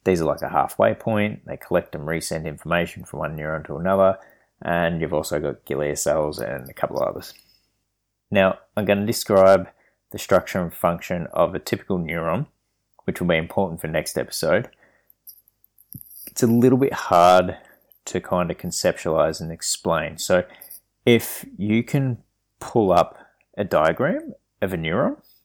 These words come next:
on the internet and go through and have a look with me as I'm explaining this will make a lot more sense. So neurons connect to each other and transfer signals.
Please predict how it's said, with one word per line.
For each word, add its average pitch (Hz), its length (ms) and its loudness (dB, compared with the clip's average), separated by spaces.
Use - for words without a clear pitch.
on 90 140 -4
the 82 100 -4
internet 196 460 -4
and 85 180 -8
go 78 180 0
through 113 420 0
and - 140 -10
have - 160 -2
a - 40 -6
look 85 240 -4
with 87 200 -4
me 180 260 -6
as 85 140 -4
I'm 82 300 -8
explaining 90 560 -6
this 175 200 -6
will 78 100 -4
make 78 220 -4
a 71 60 -8
lot 78 360 -4
more 73 180 -6
sense. - 420 -16
So - 160 -2
neurons 117 420 0
connect 95 340 -2
to - 120 -6
each 85 180 -4
other 82 160 0
and 80 180 -8
transfer - 460 -6
signals. - 560 -8